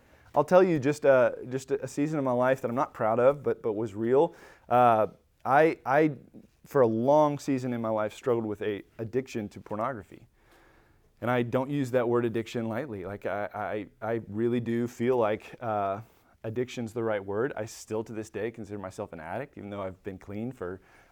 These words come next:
almost ten years. God's done an amazing work in my life, but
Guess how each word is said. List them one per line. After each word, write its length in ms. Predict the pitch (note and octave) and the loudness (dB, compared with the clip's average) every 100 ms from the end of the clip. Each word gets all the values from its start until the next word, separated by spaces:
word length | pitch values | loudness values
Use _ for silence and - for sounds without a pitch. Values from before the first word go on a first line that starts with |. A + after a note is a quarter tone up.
| - | -8
almost 340 | A2+ A#2 A#2 | -6 -6 -8
ten 220 | C3 A2+ | -8 -6
years. 320 | G#2+ A2 D3+ - | -4 -6 -6 -2
God's 240 | A2+ G#2+ | -2 0
done 180 | A#2 G#2+ | -4 -4
an 140 | G2 - | -8 -10
amazing 480 | A2 A2 C#3+ D#3 B2 | -8 -2 -2 0 2
work 200 | G#2+ G#2+ | 0 0
in 60 | |
my 80 | G2+ | -2
life, 340 | F#2+ F2+ C3+ - | 0 0 0 0
but 240 | A#2+ A#2+ | 2 2